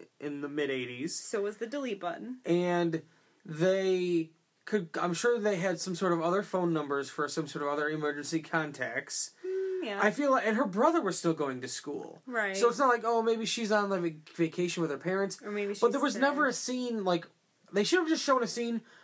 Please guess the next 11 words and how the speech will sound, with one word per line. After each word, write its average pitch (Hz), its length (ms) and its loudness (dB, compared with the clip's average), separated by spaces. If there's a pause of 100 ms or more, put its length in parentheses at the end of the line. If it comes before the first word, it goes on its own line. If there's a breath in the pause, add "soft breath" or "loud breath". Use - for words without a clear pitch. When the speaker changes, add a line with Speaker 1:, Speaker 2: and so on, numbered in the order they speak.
(140 loud breath)
Speaker 1:
where 180 360 4
the 170 100 2
brother 190 360 4
gives, 180 240 0
like, 170 100 0
a 170 80 2
note 156 400 0 (160)
Speaker 2:
Right. 180 460 -2
Speaker 1:
from 180 340 2
the 160 60 0
parent. 151 420 -4